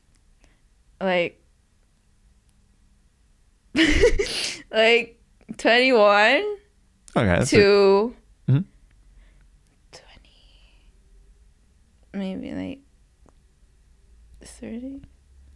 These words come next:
Speaker 2: Twenty-one to thirty?
Speaker 1: Yeah.
Speaker 2: That's not crazy.
Speaker 1: Tito
Speaker 2: Wha-
Speaker 1: Bobby hates it.
Speaker 2: Why? That, that you would possibly date someone slightly older?
Speaker 1: Yeah. Yeah.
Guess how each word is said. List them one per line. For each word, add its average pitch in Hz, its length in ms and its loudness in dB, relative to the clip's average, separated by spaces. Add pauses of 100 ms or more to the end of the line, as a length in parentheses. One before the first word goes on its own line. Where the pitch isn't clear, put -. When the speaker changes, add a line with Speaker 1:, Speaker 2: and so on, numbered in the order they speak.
Speaker 2:
Twenty-one 123 300 -2
to 120 60 -2
thirty? 135 300 -2 (280)
Speaker 1:
Yeah. 208 200 -8 (720)
Speaker 2:
That's 220 200 -2
not 359 180 0
crazy. 110 420 0 (880)
Speaker 1:
Tito - 200 2
Speaker 2:
Wha- 277 60 -2 (120)
Speaker 1:
Bobby 302 200 2
hates 196 300 2
it. 170 260 0
Speaker 2:
Why? 107 440 0 (300)
That, 123 180 0
that 135 80 2
you 127 160 2
would 113 280 -2
possibly 120 360 0
date 110 160 0
someone 117 360 0
slightly 113 360 2
older? 160 300 2 (1400)
Speaker 1:
Yeah. 220 400 -4 (540)
Yeah. 233 260 -6